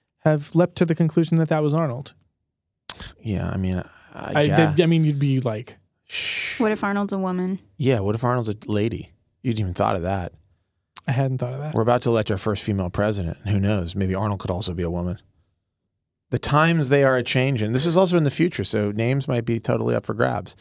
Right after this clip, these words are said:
Speaker 1: Uh, so wait, so, so what are we, um, so
Speaker 3: So
Speaker 1: are we, let's go around. Yay or nay on, uh,
Speaker 3: On no
Speaker 1: on
Speaker 3: Arnold?
Speaker 1: No Arnold.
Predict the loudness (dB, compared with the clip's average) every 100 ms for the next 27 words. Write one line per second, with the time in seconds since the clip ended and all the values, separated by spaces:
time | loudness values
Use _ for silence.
0 | -4 4 4 6 4 6 4 2 2 4
1 | 4 4 2 2 2 4 4 2 0 -4
2 | _ _ _ 4 6 8 6 2 2 2
3 | 4 4 4 4 4 4 4 2 2 2
4 | 2 2 2 2 2 2 2 4 6 6
5 | 6 4 2 0 0 0 2 2 2 -2
6 | -6